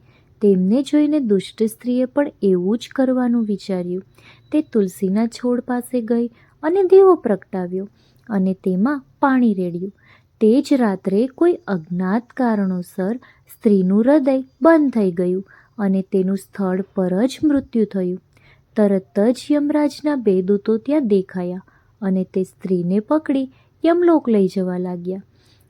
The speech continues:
યમદૂતો સ્ત્રીને યમલોક લઈ જઈ રહ્યા હતા કે તરત જ ભગવાન વિષ્ણુના બે મંત્રીઓ તે જગ્યાએ દેખાયા અને યમદૂતોને રોક્યા અને કહ્યું, "હે યમદૂતો, કૃપા કરી અને આ સ્ત્રીને છોડી દો.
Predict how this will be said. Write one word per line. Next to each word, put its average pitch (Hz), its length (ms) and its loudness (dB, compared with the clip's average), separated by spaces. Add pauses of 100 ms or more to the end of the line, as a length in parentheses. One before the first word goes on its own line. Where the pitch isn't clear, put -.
(120)
યમદૂતો 196 580 0
સ્ત્રીને 202 600 0
યમલોક 180 480 -4
લઈ 262 180 0
જઈ 262 220 -2
રહ્યા 247 340 -2
હતા 233 420 -4 (320)
કે 330 120 0
તરત 208 580 -2
જ 262 300 0
ભગવાન 285 440 0
વિષ્ણુના 294 540 -4
બે 208 260 0
મંત્રીઓ 262 640 0 (300)
તે 339 120 2
જગ્યાએ 190 560 0
દેખાયા 185 580 -6 (340)
અને 185 300 -2
યમદૂતોને 269 720 -2
રોક્યા 208 520 -2 (180)
અને 392 220 0
કહ્યું, 190 440 -4 (500)
"હે 349 160 6
યમદૂતો, 196 600 0 (480)
કૃપા 220 400 0
કરી 302 460 0
અને 339 200 -2
આ 370 80 0
સ્ત્રીને 359 440 -4
છોડી 226 460 0
દો. 190 200 -8